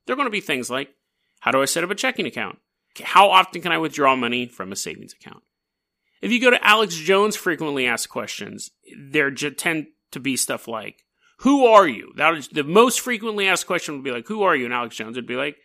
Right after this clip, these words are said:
"I'm this guy." And then you'd go down a couple questions and it'd be like,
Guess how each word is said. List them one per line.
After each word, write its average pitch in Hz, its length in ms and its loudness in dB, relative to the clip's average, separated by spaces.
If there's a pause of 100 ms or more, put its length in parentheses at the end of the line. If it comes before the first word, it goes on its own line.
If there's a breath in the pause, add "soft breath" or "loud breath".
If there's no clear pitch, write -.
"I'm 143 140 -10
this 247 220 0
guy." 117 260 -4
And 165 300 -4
then 196 340 4
you'd 185 240 -4
go 180 180 2
down 165 240 0
a 160 60 -4
couple 147 240 -6
questions 147 480 -6
and 139 80 -8
it'd 135 140 -8
be 139 100 -2
like, 127 200 -4